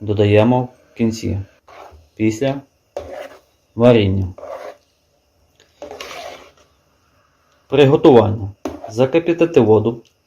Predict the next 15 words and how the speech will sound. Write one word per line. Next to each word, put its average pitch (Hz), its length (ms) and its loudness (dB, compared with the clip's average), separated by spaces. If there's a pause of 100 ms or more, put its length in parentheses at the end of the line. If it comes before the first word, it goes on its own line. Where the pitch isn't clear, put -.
(160)
додати 120 560 0
туди 120 380 0
спеції, 110 720 -6 (960)
поварити 120 640 6
три 120 360 0
хвилини, 104 640 -2 (1000)
зняти 123 460 0
з 98 80 0
вогню. 95 600 -2 (880)
Маринад 104 680 2
готовий. 104 580 0 (1160)
Оцет 117 440 2 (100)
додати 98 480 0
в 107 80 -8
кінці 107 520 -4